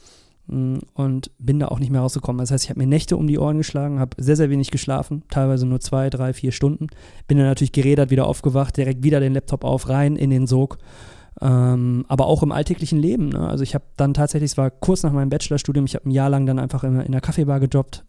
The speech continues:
ähm, wusste auch noch nicht so genau, was will ich jetzt eigentlich. Ähm, hab dann da teilweise in den Mittagspausen, äh, mein Smartphone gezückt und mir auch Dinge angeguckt. Also es war wirklich eine, eine dunkle Zeit,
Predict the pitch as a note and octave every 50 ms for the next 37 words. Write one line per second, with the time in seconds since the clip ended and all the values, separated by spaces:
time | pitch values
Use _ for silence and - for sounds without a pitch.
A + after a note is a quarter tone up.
0 | - C#3 C3 B2+ B2 B2 B2 B2 C#3+ - - - C3+ C3+ C3+ C3+ B2+ C#3 B2 C3
1 | B2+ B2+ C3 B2 C3 B2+ - - D3 D#3 - - D3 - - - C#3 C3+ C3+ -
2 | C3+ C3 - - - - - - - - - - - - - B2+ C3 B2 B2 A#2+
3 | - - - - - _ _ - - - - - - - - - - - - -
4 | G#2 - - - - A2+ A#2+ A2+ B2 B2 B2 B2+ B2 B2 B2 C3 - C3+ C3+ B2+
5 | - - C3+ C3 C3 B2+ B2 B2+ B2 B2 B2+ C3 - - C#3 C3 C3 C3 A#2 -
6 | - - - - - - - - - - - - C3+ C3 - C#3+ C#3 C#3 - -
7 | D3 C#3 C#3 C3+ C3+ - - D3 - - - C3 B2+ B2+ C3 - - - - D3+
8 | C#3+ C#3 - - C#3+ C#3 - - C#3 - - - C3+ C#3 C#3+ - D3 C3+ B2+ C#3
9 | D3+ - - D#3 D3+ - - - - - - - - - - _ _ _ _ _
10 | - - D3+ C#3 C#3 C#3 C#3 C3+ C3+ - - C#3 C3+ B2+ C3 - _ - - -
11 | _ _ - - - - - - - - E3 D#3 F3+ - C#3 C3 - - - -
12 | - - - - -